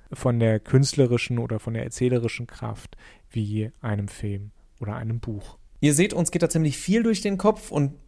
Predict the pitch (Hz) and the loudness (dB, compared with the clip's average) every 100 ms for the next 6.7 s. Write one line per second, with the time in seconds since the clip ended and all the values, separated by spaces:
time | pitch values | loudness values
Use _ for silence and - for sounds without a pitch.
0 | 123 - 131 131 135 - 165 185 196 - | -16 -12 -2 0 2 2 4 4 2 2
1 | 196 214 254 214 160 170 - 202 214 190 | 0 4 4 4 4 0 2 2 2 2
2 | - 190 185 170 156 147 143 135 131 175 | 2 4 6 4 4 4 4 4 4 4
3 | 262 277 - 165 135 123 131 - 127 131 | 4 4 4 2 2 4 0 0 0 2
4 | 135 131 147 156 151 143 135 139 131 127 | 2 0 0 0 0 0 2 2 2 0
5 | 123 120 170 170 175 - - - 123 123 | 2 2 2 0 -2 -8 -20 -6 -4 2
6 | 123 123 127 123 117 117 | 4 4 2 -2 -2 -4